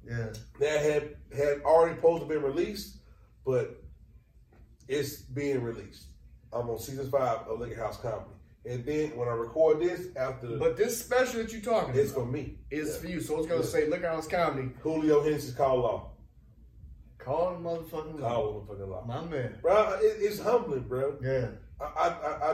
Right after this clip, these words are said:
Speaker 1: I'm
Speaker 2: just
Speaker 1: happy for you. I'm proud of you, dog, and I'm glad this happened. 'Cause any, my thing, but the, the, the angle I take and the approach I like to take with people, dog, is that any way I can aid in any capacity. I don't give a fuck if it's buying a t-shirt. I don't give a fuck if it's reposting some shit.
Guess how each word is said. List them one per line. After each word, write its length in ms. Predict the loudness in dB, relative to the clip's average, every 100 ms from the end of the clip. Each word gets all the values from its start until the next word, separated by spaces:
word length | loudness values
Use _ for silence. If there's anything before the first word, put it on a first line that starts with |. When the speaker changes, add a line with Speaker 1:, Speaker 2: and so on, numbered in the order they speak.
| 0
Speaker 1:
I'm 60 | -2
Speaker 2:
just 140 | -2
Speaker 1:
happy 320 | 0 0 0
for 240 | -8 -4 -4
you. 120 | -2
I'm 100 | -4
proud 340 | 2 4 4 2
of 60 |
you, 80 | -4
dog, 380 | -4 -2 -2 -4
and 100 | -6 -6
I'm 40 |
glad 220 | -2 -2
this 160 | -4 -6
happened. 400 | -6 -6 -8 -14 -18 -20 -20 -20
'Cause 140 | -14 -8
any, 280 | -6 -6 -4
my 180 | -2 -2
thing, 380 | -2 -2 -2 -4
but 160 | -6
the, 100 | -6 -8
the, 280 | -8 -8 -10
the 160 | -6 -4
angle 220 | -4 -4
I 120 | -4
take 260 | -4 -6 -4
and 80 | -6
the 60 |
approach 360 | -6 -2 -4 -2
I 40 | -6
like 160 | -6 -10
to 80 |
take 160 | -10 -10
with 120 | -10
people, 200 | -14 -12 -10
dog, 240 | -8 -6
is 60 | -8
that 140 | -8
any 200 | -6 -6
way 160 | -2 -2
I 80 | -2
can 160 | -6 -8
aid 480 | -6 -6 -8 -12 -18 -20 -16 -10
in 120 | -8
any 260 | -6 -6 -6
capacity. 640 | -8 -6 -2 -2 -6 -16 -20 -20 -16
I 40 | -10
don't 80 | -8
give 120 | -4
a 20 |
fuck 180 | -4 -4
if 60 | -8
it's 100 | -6
buying 280 | -6 -6
a 60 | -8
t-shirt. 640 | -10 -10 -4 -4 -4 -12 -20 -20
I 60 | -10
don't 80 | -6
give 140 | -4
a 20 |
fuck 140 | -4 -4
if 60 |
it's 100 | -6
reposting 600 | -8 -8 -4 -4 -4 -6
some 180 | -12 -12
shit. 380 | -8 -6 -8